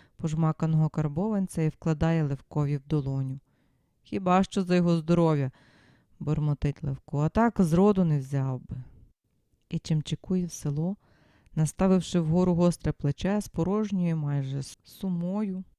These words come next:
Тоді не дуже то люди писали один одному. А Марфа біжить на роботу, птахою летить, щоб дов'язати до вечора свої шість кіп,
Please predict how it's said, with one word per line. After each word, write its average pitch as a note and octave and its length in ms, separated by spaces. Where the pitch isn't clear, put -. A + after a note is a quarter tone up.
Тоді A#3+ 180
не B3+ 120
дуже A#3+ 260
то G3 140
люди F3+ 200
писали D3 600
один D3 380
одному. C3+ 640
А - 100
Марфа A3+ 340
біжить G3 380
на F#3+ 100
роботу, F3 520
птахою E3 580
летить, D3 520
щоб E3+ 220
дов'язати F#3 520
до F#3 120
вечора F#3+ 400
свої F#3+ 280
шість - 340
кіп, D#3 340